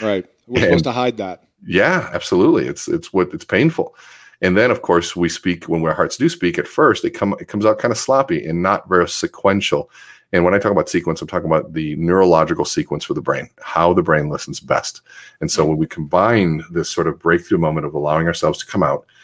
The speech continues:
Speaker 2: with a scientific methodology, now all of a sudden that comes together and it does become a pretty life-changing awareness. And so people walk out of there going, seeing the world differently, seeing how they tell their story differently, their value propositions,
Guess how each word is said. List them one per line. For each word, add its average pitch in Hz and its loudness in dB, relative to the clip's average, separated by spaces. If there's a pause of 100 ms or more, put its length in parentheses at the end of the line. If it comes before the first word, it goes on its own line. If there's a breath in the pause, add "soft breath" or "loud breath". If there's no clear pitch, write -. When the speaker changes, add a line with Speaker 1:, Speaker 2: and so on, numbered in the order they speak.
(240 soft breath)
Speaker 2:
with 85 6
a 80 4
scientific 82 -2
methodology, 78 0 (720)
now 82 4
all 90 6
of 80 4
a 76 -2
sudden 76 -2
that 73 -4
comes 76 -8
together 87 2
and 80 -6
it 73 -10
does - 2
become 127 -2
a 101 2
pretty 101 2
life-changing 82 0 (320 loud breath)
awareness. 80 0
And 78 -10
so 78 0 (300 loud breath)
people 107 4
walk 87 4
out 104 2
of 87 0
there 78 0
going, 78 -4
seeing 110 -2
the 92 0
world 85 2
differently, 80 -4
seeing 98 -2
how 90 -2
they 78 -2
tell 85 -2
their 80 0
story 82 0
differently, 76 -4
their 76 0
value 80 2
propositions, 73 -4